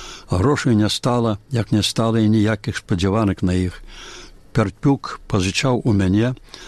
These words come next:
але я таксама не быў багаты і пісаў у Літфонд заявы аб аднаразовай дапамозе для сябра. Яму дапамогі ўжо не давалі.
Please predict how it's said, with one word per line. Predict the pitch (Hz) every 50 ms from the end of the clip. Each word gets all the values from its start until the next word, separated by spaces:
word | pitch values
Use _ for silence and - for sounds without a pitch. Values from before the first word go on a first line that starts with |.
| - - - - - - -
але | - 107 110 120
я | 123 131 127 127 123 117 - - _ _ - -
таксама | - - 113 - - - 127 117 110 107
не | 104 104
быў | 98 87 101 107
багаты | 92 90 101 90 95 104 98 92 - 110 -
і | - 123 104
пісаў | - 110 95 - 135 120 120 -
у | - 123 113
Літфонд | 107 104 - - - 131 120 123 120 - - - -
заявы | - - - 110 104 101 117 120 120 120 117
аб | - - 113 104 101 - - - _ _ _
аднаразовай | - - 107 95 101 104 98 95 92 82 110 123 113 107
дапамозе | 92 87 98 - - 95 90 101 113 107 87 98 - - - - -
для | - 87 95 95 92
сябра. | - - 95 87 82 90 82 85 - - - - - - - - - - - - - - - - - - -
Яму | 151 113 101 110 107 127 151
дапамогі | 123 120 101 - 117 98 98 117 120 104 101 113
ўжо | - 143 101 87 107 101
не | 101 104
давалі. | 95 92 101 95 92 87 85 82 92